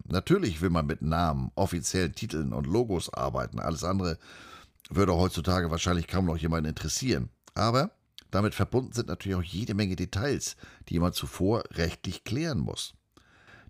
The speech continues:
Die College-Lizenzabteilung, die Marketinggruppe, das C L C, die wandte sich an dieser Angelegenheit an die Athletic Departments im ganzen Land,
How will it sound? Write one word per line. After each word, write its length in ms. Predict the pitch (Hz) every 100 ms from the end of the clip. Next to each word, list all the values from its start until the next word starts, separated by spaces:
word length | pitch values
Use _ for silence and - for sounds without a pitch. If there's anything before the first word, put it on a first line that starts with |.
| -
Die 220 | 104 95
College-Lizenzabteilung, 1500 | - 151 151 143 117 107 147 170 127 90 95 90 76 71
die 180 | - 73
Marketinggruppe, 680 | 69 101 117 98 80 71 69
das 200 | 65 -
C 160 | - 110
L 140 | 76
C, 300 | - 156 92
die 260 | - 95 107
wandte 260 | 131 135
sich 240 | 117 117 98
an 80 |
dieser 320 | 73 113 123 62
Angelegenheit 720 | 110 110 107 101 95 92 -
an 100 | 80
die 180 | 78
Athletic 460 | - - 98 92 80
Departments 580 | - - - 55 - -
im 120 | 64
ganzen 340 | 69 67 82
Land, 280 | 87 90 -